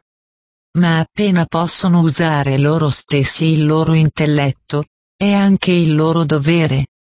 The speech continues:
di esaminare quel bene spirituale sulla sua veracità. E loro dovranno rispondere, se hanno lasciato diventare attivo il loro intelletto,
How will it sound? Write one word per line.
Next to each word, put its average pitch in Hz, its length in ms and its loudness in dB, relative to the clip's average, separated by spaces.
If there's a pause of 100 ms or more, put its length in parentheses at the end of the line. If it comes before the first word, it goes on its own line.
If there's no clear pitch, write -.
di 170 240 -2
esaminare 170 840 2
quel 139 260 -2
bene 139 440 0
spirituale 165 1000 0
sulla 147 340 -2
sua 165 300 0
veracità. 156 720 -2 (720)
E 175 180 0
loro 160 320 0
dovranno 151 640 2
rispondere, 151 800 0 (340)
se - 260 -4
hanno 160 320 2
lasciato 175 640 -2
diventare 147 760 0
attivo 165 480 0
il 143 180 0
loro 156 300 0
intelletto, 151 880 0